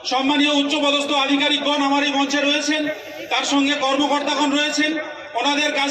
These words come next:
থেকে, ওনাদের মাধ্যম দিয়ে আমি আমার বাংলার স্বরাষ্ট্রমন্ত্রী তথা বাংলার অগ্নিকন্যা মমতা ব্যানার্জি মহাশয়ের কাছে আমার এই বার্তা সমস্ত ভিলেজ পুলিশের পক্ষ থেকে জানাতে চাই যে আমাদেরকে পূর্বের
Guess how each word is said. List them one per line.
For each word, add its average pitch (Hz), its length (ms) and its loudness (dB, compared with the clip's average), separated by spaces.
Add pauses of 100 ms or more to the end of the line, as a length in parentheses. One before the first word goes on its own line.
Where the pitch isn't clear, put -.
থেকে, 294 480 0 (180)
ওনাদের 294 380 0 (500)
মাধ্যম 269 460 2
দিয়ে 294 160 4
আমি 294 220 2
আমার 285 300 2 (340)
বাংলার 269 360 0
স্বরাষ্ট্রমন্ত্রী 277 760 0
তথা 277 240 0
বাংলার 269 360 2
অগ্নিকন্যা 277 560 0
মমতা 285 300 0
ব্যানার্জি 285 320 0
মহাশয়ের 277 500 0
কাছে 277 420 0 (300)
আমার 277 160 0
এই 277 120 0
বার্তা 277 420 0
সমস্ত 285 360 -2
ভিলেজ 277 360 0
পুলিশের 269 320 -2
পক্ষ 269 220 -2
থেকে 262 220 0
জানাতে 254 280 -2
চাই 247 240 0 (560)
যে 233 100 -2
আমাদেরকে 285 540 0
পূর্বের 285 640 0